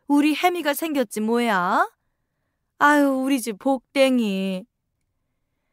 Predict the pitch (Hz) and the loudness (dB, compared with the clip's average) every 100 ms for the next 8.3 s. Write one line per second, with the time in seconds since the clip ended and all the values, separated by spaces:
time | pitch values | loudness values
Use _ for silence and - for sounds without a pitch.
0 | _ _ _ 180 180 202 208 220 - 311 | _ _ _ -4 -2 0 0 -2 -2 -2
1 | 269 247 233 240 240 247 247 240 233 220 | -2 -2 -4 0 0 0 -2 -4 -4 -6
2 | - 247 226 _ _ 269 262 240 214 254 | -2 -2 -2 _ _ 0 0 0 0 0
3 | 208 185 - 403 381 _ _ _ _ _ | 0 -4 -4 -2 -2 _ _ _ _ _
4 | _ _ _ 226 254 277 - 359 330 285 | _ _ _ 0 2 2 2 4 4 2
5 | 285 254 262 240 254 269 226 302 302 294 | -2 -2 -2 0 0 -2 -4 -2 0 0
6 | 277 269 254 302 269 226 226 254 302 311 | 0 -4 -6 -8 -4 -4 0 0 2 2
7 | 311 294 311 311 294 269 254 220 208 196 | 2 4 4 4 2 2 -2 -2 -4 -4
8 | 208 208 170 | -6 -6 -10